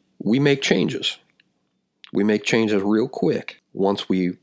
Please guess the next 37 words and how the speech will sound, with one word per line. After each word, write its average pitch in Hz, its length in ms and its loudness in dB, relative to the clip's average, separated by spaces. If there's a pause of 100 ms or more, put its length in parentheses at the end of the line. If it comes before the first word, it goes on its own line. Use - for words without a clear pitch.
(100)
once 98 200 -2
we 92 80 0
perceive - 500 -2
that 80 80 -2
we're 90 200 -2
doing 90 260 -2
that. - 260 -16 (1800)
For - 160 2
example, 151 540 0 (1160)
if 85 160 -2
you're 78 100 0
going 92 200 2
out 104 240 2
to 156 80 -2
mow 139 140 4
the 143 60 0
grass, - 480 0 (1400)
you - 220 0
don't 196 200 4
want 117 160 6
to 98 60 2
dick 85 260 0
around 71 320 0
making 80 280 -2
twelve 92 360 2
passes - 540 -2
over 80 160 -2
the - 80 -2
same 92 560 0 (340)
row 95 560 2 (480)
that 90 140 0
you've 87 180 0
already 92 340 2
mowed 135 520 2
and - 100 2
is 85 140 -2
done. 139 460 0